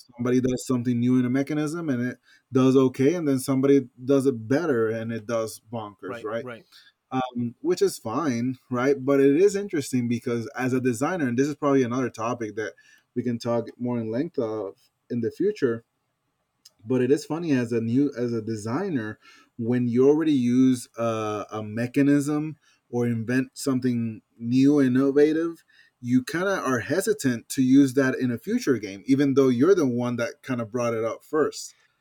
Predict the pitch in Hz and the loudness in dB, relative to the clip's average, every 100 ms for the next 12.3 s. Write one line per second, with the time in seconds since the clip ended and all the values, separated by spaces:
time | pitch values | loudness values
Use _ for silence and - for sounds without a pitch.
0 | _ 135 139 - 135 131 - _ 135 131 | _ -10 -8 -8 -10 -10 -10 _ -8 -6
1 | 120 _ 131 120 - 135 117 113 123 107 | -8 _ -18 -16 -12 -10 -10 -10 -10 -12
2 | _ - 135 139 - 139 147 139 113 113 | _ -14 -10 -10 -8 2 6 6 4 -12
3 | - 123 110 98 _ _ _ _ _ _ | -14 -14 -14 -20 _ _ _ _ _ _
4 | _ _ 131 113 101 95 117 - _ - | _ _ -16 -16 -16 -20 -18 -18 _ -2
5 | 151 151 208 - 196 170 127 160 120 123 | 2 4 4 4 2 4 4 4 2 0
6 | 120 127 120 117 123 _ _ _ - 123 | 0 0 0 -2 -12 _ _ _ -20 -18
7 | 117 110 147 151 156 - - - 147 147 | -14 -6 -4 -4 -10 -14 -20 -2 2 4
8 | 190 185 175 156 147 156 156 139 127 110 | 6 4 4 0 0 0 2 2 0 -2
9 | 123 180 147 120 135 123 139 160 143 123 | -2 0 2 4 2 2 0 0 0 -2
10 | - - 147 156 131 113 117 113 110 - | -2 -2 -2 0 -2 0 -4 -4 -6 -4
11 | 117 117 120 123 113 135 117 - 113 131 | -6 -4 -4 -4 0 0 0 -4 -4 -2
12 | 120 90 90 | -2 -6 -14